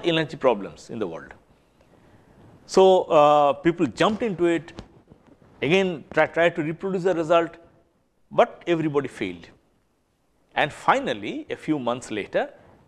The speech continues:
the scientific community reported to the journal that something is amiss, we are not getting the same result,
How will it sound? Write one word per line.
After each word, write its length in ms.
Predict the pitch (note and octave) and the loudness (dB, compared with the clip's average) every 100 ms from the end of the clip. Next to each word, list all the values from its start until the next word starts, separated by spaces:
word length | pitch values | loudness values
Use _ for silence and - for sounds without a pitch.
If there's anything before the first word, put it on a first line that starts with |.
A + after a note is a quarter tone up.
| _ - | _ -2
the 260 | B2 B2 | 2 2
scientific 500 | A#2 B2+ C#3+ D3+ D3 | 2 -2 -4 -8 -8
community 580 | B2+ B2 B2 B2 G#3 C#4 - _ _ - | -6 -4 -6 -4 -4 -6 -16 _ _ -14
reported 400 | B2 E3+ F3+ E3 | -2 0 2 0
to 80 | C#3 | 0
the 100 | A#2 | 0
journal 380 | A2 G#2 D3 F#3 | 0 -2 -2 -4
that 100 | A#2+ | -4
something 440 | - G#2+ B2+ A#2 | -6 -6 -6 -6
is 240 | G#2 - - | -6 -10 -8
amiss, 520 | B2 A#3 - - - - - | -4 -2 -4 -12 -18 -20 -8
we 80 | A#2+ | 0
are 60 | A#2 | 2
not 200 | D#3+ C3+ | 2 0
getting 220 | C3 B2+ | -2 -2
the 80 | A#2 | -4
same 220 | A#2+ G#2 | -4 -8
result, 340 | F#2 G2+ B3 | -4 -2 -4